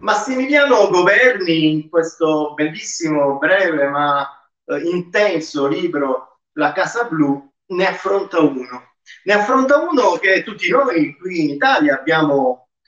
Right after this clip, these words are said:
affrontato negli ultimi tempi, che ha occupato le prime pagine dei giornali, eh, i titoli dei T G nazionali, un tema divisivo che ha diviso infatti appunto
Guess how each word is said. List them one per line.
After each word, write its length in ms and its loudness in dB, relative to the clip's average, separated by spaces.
affrontato 920 -2
negli 200 -8
ultimi 360 -6
tempi, 420 2
che 160 2
ha 520 2
occupato 640 -2
le 140 -4
prime 300 -2
pagine 720 -2
dei 200 -2
giornali, 680 -4
eh, 300 0
i 160 -4
titoli 520 -6
dei 220 -4
T 160 -2
G 160 -2
nazionali, 640 2
un 100 4
tema 400 2
divisivo 840 -6
che 160 -4
ha 640 2
diviso 340 -6
infatti 520 -6
appunto 680 -6